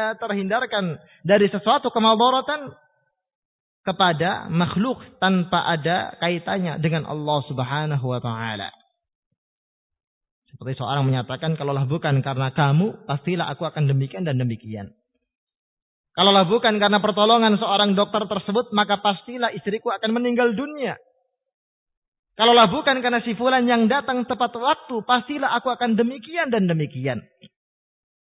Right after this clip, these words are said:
Seorang menggandakan kejadian tersebut dan seluruh dari konteks kalimat yang kita sebutkan antara Al-Khaliq Allah Subhanahu wa taala dengan makhluk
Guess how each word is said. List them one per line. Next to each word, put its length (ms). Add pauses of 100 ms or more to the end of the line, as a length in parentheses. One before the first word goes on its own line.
(320)
Seorang 320
menggandakan 800
kejadian 560
tersebut 400
dan 240
seluruh 320
dari 160
konteks 320
kalimat 400
yang 80
kita 160
sebutkan 560 (560)
antara 560
Al-Khaliq 800
Allah 400
Subhanahu 480
wa 80
taala 320
dengan 240
makhluk 560